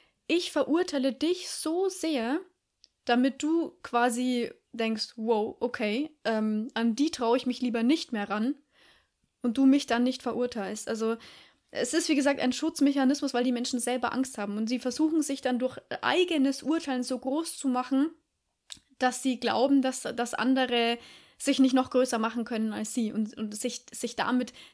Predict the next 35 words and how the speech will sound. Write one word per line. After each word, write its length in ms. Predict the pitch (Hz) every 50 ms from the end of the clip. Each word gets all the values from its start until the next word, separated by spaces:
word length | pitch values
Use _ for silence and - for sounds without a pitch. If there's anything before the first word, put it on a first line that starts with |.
| _ _
nicht 280 | 240 254 - - -
angreifbar 640 | - 240 277 285 269 269 226 214 208 208 - - 220
machen. 400 | 202 196 208 - - 202 226 208 -
Das 140 | 233 262
ist 100 | 269 262
eigentlich 160 | - 220 233 220
das 160 | 240 220 -
Ziel 180 | - 262 277
dahinter. 340 | 233 240 214 202 196 202 190 190
Ich 80 | 214
mache 220 | 247 233 254 - 262
mich 120 | 254 254
nicht 220 | 247 233 - -
angreifbar, 540 | - 247 269 269 - 254 254 254 - 254 240
indem 320 | - 240 220 247 254 254 254
ich 160 | 247 - 240
mich 160 | 240 226 -
schon 240 | - 247 240 233 - - - - - - _
so 180 | - - 277 262
breit 480 | - - 226 220 233 240 240 - -
aufstelle, 600 | - 233 277 277 - - - 233 220 220 214 214
aber 180 | - 208 220 233
das, 240 | 226 247 262 - -
worauf 320 | 233 220 214 240 262 -
ich 100 | 262 -
mich 160 | 262 226 -
aufgestellt 600 | - - 277 - - - 262 - - 247 247 247
habe, 140 | 254 240 254
ist 140 | 240 - -
kein 220 | - 233 220 226
sicherer 360 | 220 - 226 - 220 214 208 147
Untergrund, 600 | 190 208 202 208 196 - - 202 202 208 - _
auf 200 | _ 214 208 -
jeden 160 | 208 208 208 208
Fall. 260 | - 214 220 220